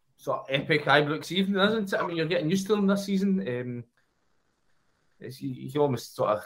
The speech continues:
take them for granted now that you know that Ibrox is gonna be bounced like that and the team will respond. But I think when you look back and just the magnitude, um, they were under pressure, obviously, given the result, uh, in Portugal last week, given the Celtic result too. But, uh, boy, did they, did they come up with the, the right answer.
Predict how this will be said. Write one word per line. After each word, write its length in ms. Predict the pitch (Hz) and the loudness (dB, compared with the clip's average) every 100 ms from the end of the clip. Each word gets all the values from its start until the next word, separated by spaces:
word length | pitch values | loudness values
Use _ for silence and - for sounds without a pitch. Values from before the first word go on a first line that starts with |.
| - | -2
take 160 | 143 | 0
them 100 | 127 | 0
for 160 | 131 117 | 0 2
granted 380 | 127 143 151 156 | 8 8 8 2
now 180 | 156 139 | 4 4
that 120 | 135 | 2
you 100 | 131 | 4
know 140 | 131 | 6
that 100 | 127 | 8
Ibrox 420 | 127 131 131 131 | 8 6 2 -6
is 100 | 120 | -12
gonna 140 | - 123 | -6 -4
be 60 | |
bounced 340 | 117 123 139 135 | 0 2 0 -2
like 140 | 113 | -2
that 160 | 120 123 | 0 0
and 80 | 123 | -2
the 60 | |
team 200 | - 131 | -6 0
will 140 | 131 127 | 2 2
respond. 600 | 123 - 131 147 165 135 | 0 2 6 6 4 0
But 140 | 135 | 0
I 60 | 127 | 0
think 180 | 160 | -4
when 100 | 151 | -2
you 100 | 131 | -2
look 200 | 120 135 | 0 0
back 280 | - 120 131 | 2 2 2
and 100 | 135 | -2
just 160 | 127 - | -6 -8
the 80 | 113 | 0
magnitude, 640 | 110 127 139 135 143 131 - - _ _ _ _ - | 2 4 0 -4 -6 -6 -8 -20 _ _ _ _ -10
um, 300 | 110 107 107 | -6 -6 -8
they 60 | 113 | 0
were 80 | 120 | 0
under 180 | 120 | 2
pressure, 500 | 110 120 127 131 131 | 0 6 6 6 4
obviously, 320 | 117 113 - 104 | 2 0 -6 -2
given 420 | 117 110 107 98 _ _ | -2 -2 -6 -10 _ _
the 140 | 104 101 | -6 -2
result, 440 | 101 117 113 - - | 0 0 0 -4 -4
uh, 40 | |
in 360 | 101 101 101 98 | 0 0 0 -2
Portugal 400 | 135 139 - 120 | 0 -2 -2 2
last 280 | 123 131 | 4 4
week, 180 | 135 131 | -2 -2
given 340 | 123 101 104 95 | -2 -4 -6 -6
the 100 | 98 | -2
Celtic 380 | 131 139 135 | 0 0 0
result 340 | 127 127 123 - | 0 0 0 -2
too. 280 | 127 135 143 | 0 2 2
But, 180 | 127 - _ _ _ _ _ 104 | 0 -6 _ _ _ _ _ -4
uh, 140 | 104 | -2
boy, 220 | 104 131 | 2 4
did 180 | 131 127 | 4 4
they, 200 | 113 104 | 4 2
did 220 | - 107 | 0 -8
they 40 | 104 | -6
come 180 | - 117 | 0 -2
up 60 | |
with 120 | 127 | -2
the, 140 | - 104 | -2 0
the 140 | 101 | 2
right 160 | 107 - | 2 4
answer. 400 | 113 131 135 | 4 2 0